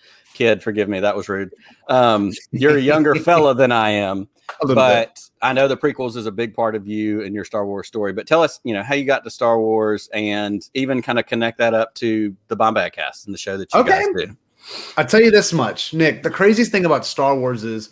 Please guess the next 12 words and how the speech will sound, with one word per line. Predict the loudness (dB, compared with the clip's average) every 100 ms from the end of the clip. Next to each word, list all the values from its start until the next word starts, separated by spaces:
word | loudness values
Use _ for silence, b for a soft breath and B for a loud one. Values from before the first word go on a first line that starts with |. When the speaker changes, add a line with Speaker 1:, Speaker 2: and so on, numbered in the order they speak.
| b b b
Speaker 2:
especially | -10 -2 0 2 0
when | 0
it | 0
comes | -2 -2 0
down | -2 -2 -6
to, | -4 -4 -4 -8 b b b
you | -2
know, | 0
the | -2
journey | 0 0 2 2
with | 0 -2
it, | -6